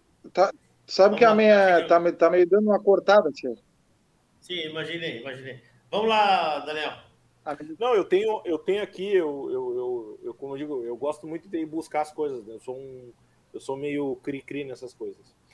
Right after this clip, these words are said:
Speaker 3: O modelo de revisão, né, que a gente com, com, conforme tem que ter para o Domínio de Ouro, tá? Os testes a serem feitos debaixo, ou seja, antes de serem montados. Um
Speaker 2: Tá.
Speaker 3: teste de sujeição do bocal,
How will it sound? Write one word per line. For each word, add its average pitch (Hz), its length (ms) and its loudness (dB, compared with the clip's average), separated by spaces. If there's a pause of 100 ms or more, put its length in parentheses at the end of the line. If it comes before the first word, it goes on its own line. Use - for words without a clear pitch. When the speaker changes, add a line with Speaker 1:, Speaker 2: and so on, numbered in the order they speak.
(360)
Speaker 3:
O 151 80 -14
modelo 175 400 4
de 226 80 4
revisão, 202 580 2 (560)
né, 120 240 -16
que - 140 -10
a 120 40 -4
gente 131 280 -16
com, 143 220 -10 (160)
com, 131 400 -10 (180)
conforme 147 440 0
tem 151 200 -8
que - 100 -20
ter 165 300 -2 (260)
para 151 120 4
o - 20 6
Domínio 156 280 0
de 156 80 0
Ouro, 120 380 0
tá? 101 280 -6 (600)
Os - 180 -10
testes - 420 -2
a 214 60 0
serem 208 260 0
feitos 180 420 -4
debaixo, 160 680 4 (160)
ou 131 140 -6
seja, 143 500 -6
antes 233 320 -4
de 214 120 -10
serem 185 260 -2
montados. 165 600 -8 (680)
Um 156 120 -6
Speaker 2:
Tá. 151 120 -6
Speaker 3:
teste 208 340 0
de 202 120 -2
sujeição 220 760 -2
do 185 100 0
bocal, 151 580 0